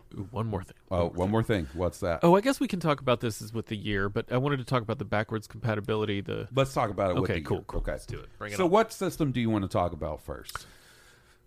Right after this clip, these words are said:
Speaker 1: Hmm. You know, let's talk about the Xbox first, 'cause I feel like we both got our Xboxes first, like, by a couple of days.
Speaker 2: I think so.
Speaker 1: Yeah, and we,
Speaker 2: Yeah.
Speaker 1: 'cause we had it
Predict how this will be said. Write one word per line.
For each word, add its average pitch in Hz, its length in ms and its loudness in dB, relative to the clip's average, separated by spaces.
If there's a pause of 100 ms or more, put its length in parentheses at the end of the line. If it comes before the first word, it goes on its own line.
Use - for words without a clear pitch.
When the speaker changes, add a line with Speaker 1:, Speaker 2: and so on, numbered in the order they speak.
(140)
Speaker 1:
Hmm. 135 560 -2
You 156 140 0
know, 202 100 2
let's 240 220 -2
talk - 240 -8
about 151 180 0
the 135 60 -2
Xbox 117 500 -2
first, 107 280 -2
'cause 123 140 -2
I 135 80 2
feel 170 220 -2
like 160 160 -2
we 127 120 0
both 123 360 -2
got 110 260 2
our 101 140 0
Xboxes 98 800 -4
first, - 460 -6 (540)
like, 127 240 0
by 104 140 2
a 90 60 -4
couple - 260 -6
of 87 80 -6
days. - 400 -12 (920)
Speaker 2:
I 196 60 -4
think 294 240 -4
so. 82 300 -4 (100)
Speaker 1:
Yeah, 101 280 -2
and 110 260 -4
we, 120 120 2
Speaker 2:
Yeah. 82 220 2
Speaker 1:
'cause 113 220 0
we 117 140 0
had 113 180 2
it - 140 -2